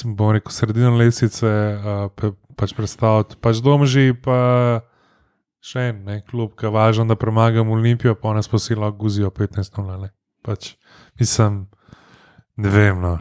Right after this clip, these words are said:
lej, ne vem, ne vem. Pač, ko, ko en Jože Okoran, ne, ki pač nima blage veze o čemerkoli, ne, pač napiše, da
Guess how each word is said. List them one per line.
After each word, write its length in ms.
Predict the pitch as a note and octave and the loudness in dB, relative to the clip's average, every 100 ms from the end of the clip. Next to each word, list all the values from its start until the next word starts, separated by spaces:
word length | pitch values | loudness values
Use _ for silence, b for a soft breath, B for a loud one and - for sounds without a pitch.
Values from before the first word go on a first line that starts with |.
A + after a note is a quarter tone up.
| - | -6
lej, 200 | - F2 - | -8 -8 -8
ne 140 | F#2+ | -6
vem, 200 | F#2 F2 E2 - | -6 -6 -10 -14
ne 120 | F#2+ | -12
vem. 140 | F#2+ E2 | -12 -12
Pač, 400 | - G#2 - - - _ - - - _ _ _ b b b _ - | -10 -8 -8 -14 -16 _ -20 -20 -20 _ _ _ b b b _ -2
ko, 260 | C3 C3+ | 0 0
ko 240 | B2 D3 D3 | 0 2 4
en 180 | D#3 D#3+ | 4 4
Jože 380 | D#3+ E3 D#3 | 4 4 6
Okoran, 600 | D3+ B2+ C#3 D3 D3 A2+ A2 | 4 4 4 6 4 0 -2
ne, 260 | A2 G#2+ - b b b b b b b b b _ _ _ _ _ _ | -4 -4 -8 b b b b b b b b b _ _ _ _ _ _
ki 160 | - B2+ | -4 -2
pač 300 | - B2 - | 2 0 0
nima 240 | C3 C3 | -2 0
blage 380 | A2+ A#2 A#2 A2 | 0 0 0 0
veze 340 | A2 A2+ G#2 A2 | 0 0 0 -2
o 140 | G#2 | -2
čemerkoli, 720 | - A#2+ A#2 G#2+ A2+ A2+ G#2 | -2 -2 -2 -4 -4 -4 -4
ne, 180 | G2 G2 G#2+ | -10 -12 -14
pač 260 | G#2+ A2 - | -6 -4 0
napiše, 480 | B2 - C3 - A#2+ | -2 2 2 2 0
da 380 | G#2 A2 G#2+ | 0 -2 -2